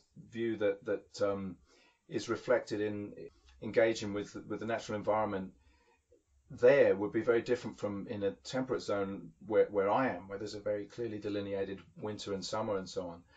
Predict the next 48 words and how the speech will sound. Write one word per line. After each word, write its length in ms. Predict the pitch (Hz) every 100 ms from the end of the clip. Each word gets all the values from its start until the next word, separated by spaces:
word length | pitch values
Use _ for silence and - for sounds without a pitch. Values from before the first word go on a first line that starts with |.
| - - _
Um, 340 | - 101 101 92 _ - -
so, 320 | - 143 135 - _ _ _ _ _ _ _ _ - 98 120
I 40 |
mean, 120 | 110
that's 200 | 113 120
a 120 | 104
topic 280 | - - 101
I'll 120 | 104
probably 240 | 101 104 104
get 160 | 104
into 280 | 107 101 104
in 60 | 98
more 180 | 104 98
depth 320 | 110 98 -
another 260 | 98 98
time, 420 | 98 110 110 90 90
like 200 | 90 -
the, 100 | -
the, 160 | 101
how 220 | 98 110
the, 260 | 95 98 92
the, 200 | 95 92 85
the 80 | 95
sort 200 | 104 95
of 100 | - _ _ _ -
metaphors 640 | 101 113 113 - 101 92
that 120 | - -
form 180 | 110
the 60 | 98
basis 360 | - 104 - 104
of 100 | 101
our 140 | 98
life 420 | 104 101 92 - -
are 180 | 107 101
a 40 |
reflection 460 | 98 - 120 - 101
of 100 | 104
our 120 | 101
particular 560 | - - 156 - 104
ecology 680 | 98 104 - 104 98 92 90 - - -
and 120 | 104
our 100 | 104
particular, 640 | 95 - 135 131 110 98 92 -
um, 320 | 104 95 92 -
climate 520 | - 117 123 104 95
where 160 | 104 95
we 140 | 101
are. 260 | 104 95